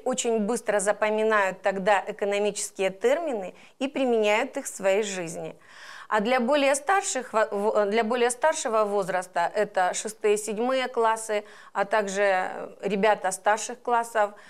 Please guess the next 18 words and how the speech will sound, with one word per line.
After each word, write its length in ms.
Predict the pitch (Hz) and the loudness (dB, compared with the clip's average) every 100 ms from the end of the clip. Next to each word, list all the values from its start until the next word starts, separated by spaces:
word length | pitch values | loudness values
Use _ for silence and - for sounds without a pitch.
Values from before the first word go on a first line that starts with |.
| - - | -20 -12
шестнадцати 580 | 233 214 226 220 - | -8 0 0 -2 -6
семнадцати 560 | 214 220 240 262 254 - | -6 -2 0 0 -2 -6
лет, 420 | 240 240 233 - | -2 -2 -2 -6
для 160 | 196 226 | -2 0
них 200 | 269 311 | 0 -2
проводятся 520 | - 220 262 254 226 | -2 0 0 0 -2
мероприятия, 960 | 214 214 208 214 233 285 294 285 285 285 _ _ _ _ _ _ _ _ _ - - | 0 0 0 0 0 0 0 0 -2 -10 _ _ _ _ _ _ _ _ _ -20 -14
цикл 380 | - 277 214 196 | -4 -2 0 0
мероприятий 920 | 185 202 208 208 214 277 302 269 262 - - - - | 0 0 0 -2 0 0 0 -4 -6 -10 -20 -20 -6
непосредственно 760 | 240 233 247 240 240 226 220 220 | -2 0 0 -2 -4 -2 -2 0
по 140 | 233 | 0
молодежному 680 | 226 214 208 233 220 208 202 | 2 2 2 0 0 -2 -4
предпринимательству 960 | 202 196 - 208 208 247 269 262 - 226 | -6 -6 -2 0 0 0 -2 -8 -8 -8
"Первый 440 | - 240 208 196 | -2 0 0 -2
шаг 400 | 196 254 - - - - | 0 0 -2 -4 -20 -14
к 60 | |
успешному 600 | 202 - 220 220 202 196 | -14 -6 -4 -4 -6 -6
бизнесу". 720 | 180 175 170 160 160 - 180 | -8 -8 -10 -10 -12 -14 -14